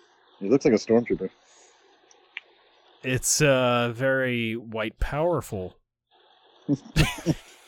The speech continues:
Speaker 2: Uh, that's awful. Uh, it does look like a stormtrooper.
Speaker 1: Especially the, uh, they're not in the picture, but the, uh,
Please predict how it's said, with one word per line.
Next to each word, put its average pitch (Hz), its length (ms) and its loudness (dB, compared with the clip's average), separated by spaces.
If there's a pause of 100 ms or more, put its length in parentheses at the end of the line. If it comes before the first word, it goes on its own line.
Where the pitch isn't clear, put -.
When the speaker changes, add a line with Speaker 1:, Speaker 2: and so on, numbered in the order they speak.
(1700)
Speaker 2:
Uh, 98 160 -6
that's 90 160 -10
awful. 87 400 -12 (520)
Uh, 98 440 -6
it 120 180 -2
does 185 180 2
look 147 160 -2
like 95 140 -8
a 87 40 -6
stormtrooper. 92 640 -12 (1300)
Speaker 1:
Especially 123 340 6
the, 95 280 0
uh, 85 180 -4 (1160)
they're 107 100 2
not 101 180 4
in 92 60 -6
the 85 80 -10
picture, 95 420 -2
but - 200 -6
the, 90 260 0
uh, 80 240 0